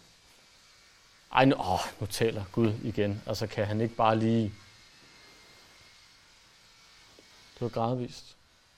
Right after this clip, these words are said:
Mere og mere blev afvist. Og det er noget, vi er nødt til at beskytte os mod i dag også.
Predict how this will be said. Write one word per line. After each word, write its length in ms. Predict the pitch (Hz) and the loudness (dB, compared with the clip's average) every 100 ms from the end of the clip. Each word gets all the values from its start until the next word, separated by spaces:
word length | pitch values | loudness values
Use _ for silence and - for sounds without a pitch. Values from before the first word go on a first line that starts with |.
| _ _ _ - | _ _ _ -6
Mere 420 | 120 120 135 143 135 _ _ - | 0 2 2 0 -8 _ _ -6
og 100 | 117 | -2
mere 380 | 107 107 117 110 - | 0 0 -4 -10 -14
blev 120 | 123 | -10
afvist. 560 | 113 113 107 117 - - - - _ _ _ _ _ _ _ _ _ _ _ _ _ _ _ _ _ _ - - | -8 -8 -8 -12 -16 -20 -20 -20 _ _ _ _ _ _ _ _ _ _ _ _ _ _ _ _ _ _ -20 -10
Og 120 | 107 | -2
det 60 | 135 | 4
er 40 | |
noget, 220 | 143 151 139 | 6 6 6
vi 60 | |
er 40 | 147 | 4
nødt 220 | 147 147 | 2 0
til 300 | - 139 143 - _ _ _ _ - | -4 -4 -4 -16 _ _ _ _ -6
at 80 | 113 | -6
beskytte 380 | 117 - 135 143 | -4 -4 -4 -4
os 140 | 135 | -8
mod 140 | 135 | -10
i 20 | 123 | -6
dag 240 | 131 117 | -6 -8
også. 300 | - 127 - | -12 -18 -20